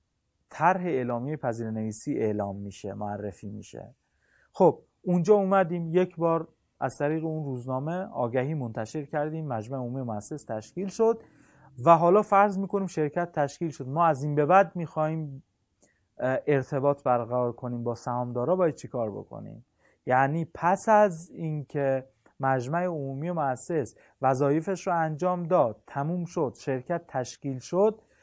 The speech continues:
ما از این به بعد مثلاً می‌خوایم مجمع عمومی عادی رو دعوت کنیم، مجمع عمومی فوق‌العاده رو دعوت کنیم.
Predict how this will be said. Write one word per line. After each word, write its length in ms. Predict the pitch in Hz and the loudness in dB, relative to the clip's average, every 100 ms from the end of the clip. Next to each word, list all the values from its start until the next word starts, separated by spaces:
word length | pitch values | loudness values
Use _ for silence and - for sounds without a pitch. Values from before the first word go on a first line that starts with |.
| _ 147 | _ 4
ما 140 | 190 | 6
از 160 | 165 139 | 6 2
این 80 | |
به 80 | 151 | -2
بعد 160 | 170 190 | 0 0
مثلاً 360 | 165 - 160 | 0 -2 -4
می‌خوایم 300 | 175 160 180 | -4 -4 -4
مجمع 300 | 160 135 139 | -2 -2 -4
عمومی 260 | 165 151 165 | -6 -6 -4
عادی 300 | 147 135 196 | -2 -2 0
رو 120 | 165 | 0
دعوت 340 | 120 113 110 - | 0 -2 -4 -6
کنیم، 400 | 117 110 110 _ _ - | -12 -10 -12 _ _ -2
مجمع 420 | 127 123 156 165 | 0 0 -2 -2
عمومی 460 | 156 151 139 147 165 | -4 -6 -4 -4 -4
فوق‌العاده 540 | 156 135 131 131 147 | -2 0 2 2 2
رو 140 | 175 113 | 2 0
دعوت 380 | 107 110 113 | -2 -4 -8
کنیم. 440 | - 110 110 110 | -10 -10 -8 -10